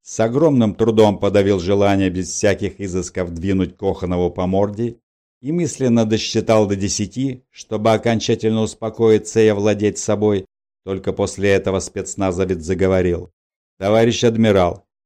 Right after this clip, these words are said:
я прошу вас разрешить мне попытаться поднять Б Л А". Полундра старался подбирать самые дипломатические выражения, прекрасно понимая,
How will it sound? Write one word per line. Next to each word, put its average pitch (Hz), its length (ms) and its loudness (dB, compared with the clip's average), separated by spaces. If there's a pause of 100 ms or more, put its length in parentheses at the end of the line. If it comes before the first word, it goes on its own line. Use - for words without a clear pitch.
я 131 160 -4
прошу 120 420 0
вас 107 220 2
разрешить 101 640 -2
мне 104 140 -4
попытаться 98 640 -2
поднять 92 480 -2
Б 85 100 -4
Л 95 120 0
А". 95 380 -4 (500)
Полундра 127 440 0
старался 101 680 -2
подбирать 92 560 -2
самые 135 520 0
дипломатические 104 920 -4
выражения, 92 840 0
прекрасно 107 560 -6
понимая, 87 600 -6